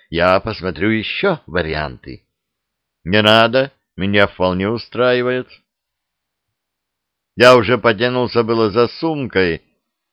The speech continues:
когда девушка закончила листать объявление и вежливо кашлянула. «Знаете, тут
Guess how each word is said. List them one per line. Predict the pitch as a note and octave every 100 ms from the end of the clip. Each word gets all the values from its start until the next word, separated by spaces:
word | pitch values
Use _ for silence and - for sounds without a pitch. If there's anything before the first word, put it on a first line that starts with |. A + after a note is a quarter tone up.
| _
когда | - A#2+ C3 C#3
девушка | C#3 E3 D3 - B2+
закончила | A2 A#2 B2+ B2+ G#2+ A2+
листать | A2 G#2 - G#2+ G2
объявление | G2 E2 F2 G2+ C#3 D3 C#3 C3 A#2+ _ _
и | F#2 G#2+
вежливо | C3 D#3 A2+ C3+ C3
кашлянула. | A#2 G2 F2+ D#2+ - E2+ E2 D#2+ D2+ D2 _ _ _ _ _ _ _ _ _ _ F2+
«Знаете, | G2 F2 B2+ A2 F#2 E2 E2+ - _ _
тут | - D3 - -